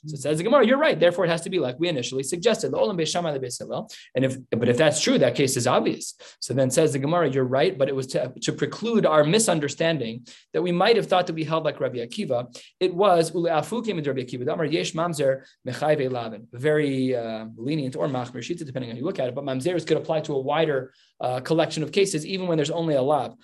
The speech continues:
or even when there's only a lav without kares. Kamash Malan, the reason why it says modim,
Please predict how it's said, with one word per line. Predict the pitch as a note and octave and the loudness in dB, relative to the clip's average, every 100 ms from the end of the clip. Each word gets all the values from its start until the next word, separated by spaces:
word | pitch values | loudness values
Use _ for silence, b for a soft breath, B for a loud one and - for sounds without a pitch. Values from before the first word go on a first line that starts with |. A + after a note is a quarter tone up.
| b - | b -6
or | |
even | E3+ F#3+ F#3+ | -4 -2 0
when | D#3+ | 0
there's | D3 | 0
only | F3 E3+ | 0 2
a | |
lav | D#3+ D3 | 4 2
without | D3 C3+ | 2 0
kares. | G#3 A3 B2+ - b b | 0 2 0 -4 b b
Kamash | - D#3 F3+ D#3 | -4 0 0 -2
Malan, | D3+ G3+ D#3+ C3+ B - | -2 0 0 -2 B -8
the | C3+ | -4
reason | E3 A3+ F#3 C#3+ | -2 0 0 0
why | D#3+ F3 C3+ A#2 - _ _ _ _ - | 2 2 0 -4 -10 _ _ _ _ -8
it | C#3 | -2
says | D3 B2+ | 0 2
modim, | C3+ F3 D#3 B2+ E3 | 4 4 4 -2 -4